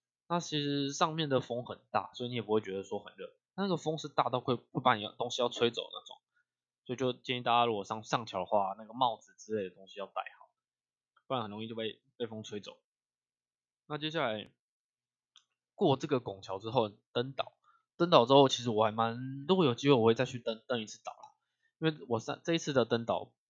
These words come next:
登岛完过去之后，我就坐在那边发呆吹风，就这样而已。会觉得有点可惜啊，因为他听说岛上有个气象站可以到那里，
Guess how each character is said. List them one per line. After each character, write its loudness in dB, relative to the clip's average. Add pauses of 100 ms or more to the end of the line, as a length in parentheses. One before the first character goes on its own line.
(300)
登 -2
岛 8
完 0
过 4
去 -4
之 -8
后， 0 (640)
我 -8
就 6
坐 8
在 8
那 4
边 4
发 4
呆 2
吹 0
风， -6 (800)
就 -4
这 0
样 4
而 2
已。 -10 (640)
会 -2
觉 2
得 2 (600)
有 -2
点 -2
可 -4
惜 -6
啊， -8
因 -10
为 -4
他 0
听 -8
说 2
岛 -4
上 -2
有 0
个 -2
气 -8
象 -6
站 0
可 -4
以 -4
到 -4
那 -6
里， -18